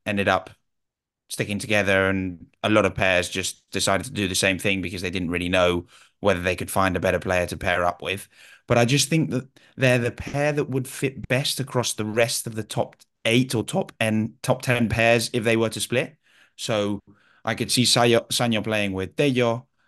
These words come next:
I could see Sanyo playing with Coqui Nieto at some point, maybe, if he starts playing a little bit worse. So I could almost just,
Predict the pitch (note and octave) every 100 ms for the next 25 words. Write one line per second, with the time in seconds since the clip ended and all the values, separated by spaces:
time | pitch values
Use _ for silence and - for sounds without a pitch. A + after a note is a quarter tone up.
0 | _ - G#2 A2 G#2+ - A2+ G#2+ G#2 G#2
1 | G2+ _ _ - - A#2 A2+ G#2+ G#2 G2+
2 | G#2+ A2 G#2 G2+ G2+ G2+ G2+ G#2+ G#2 G2+
3 | G2+ G2 - - _ _ _ _ _ _
4 | _ - _ _ _ _ C#3+ C#3 A2 E3
5 | D3+ G2 - A2 G2+ A#2 C3+ A2 A2+ A2+
6 | C3+ B2+ G2+ - A2+ F#2 A2 G#2 G2+ G2+
7 | G2+ F#2+ G#2 A#2 C3 - _ _ _ -
8 | B2+ A#2 A#2 - A#2+ A2+ B2+ D3 C#3 B2+
9 | - - _ _ _ _ _ - A#2+ -